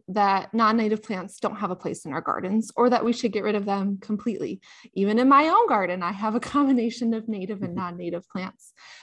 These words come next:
Speaker 1: But it's a good opportunity. It's a good time of year for us to consider the other plants that are out there that we can incorporate into our landscapes that we may have overlooked in the past or not even considered were an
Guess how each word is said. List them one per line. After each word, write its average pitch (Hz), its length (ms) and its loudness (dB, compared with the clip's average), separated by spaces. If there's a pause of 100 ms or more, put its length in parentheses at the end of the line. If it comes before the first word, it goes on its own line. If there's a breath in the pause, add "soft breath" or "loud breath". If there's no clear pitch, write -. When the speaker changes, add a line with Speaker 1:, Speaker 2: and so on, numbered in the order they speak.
Speaker 1:
But 330 100 4
it's 359 160 4
a 381 60 6
good 415 220 6
opportunity. 262 760 4
It's 233 160 -2
a 233 60 2
good 285 200 0
time 285 260 4
of 220 160 2
year 196 280 -2
for 208 160 -2
us 202 220 0
to 254 120 -8
consider 214 680 -4 (240 soft breath)
the - 120 -2
other 175 180 0
plants 202 360 -4
that 247 120 2
are 269 100 0
out 370 240 2
there 165 340 -6
that - 140 -2
we 190 100 2
can 190 160 -10
incorporate 190 600 -4
into 190 260 -6
our 180 140 -2
landscapes 185 680 -6 (300 loud breath)
that 339 120 2
we 330 120 4
may 359 180 4
have 339 380 0
overlooked 254 560 2
in 196 100 -2
the 185 60 -6
past 180 400 -2
or 202 60 -6
not 196 240 -2
even 190 240 -6
considered 180 540 -8
were 175 140 -4
an 170 140 -8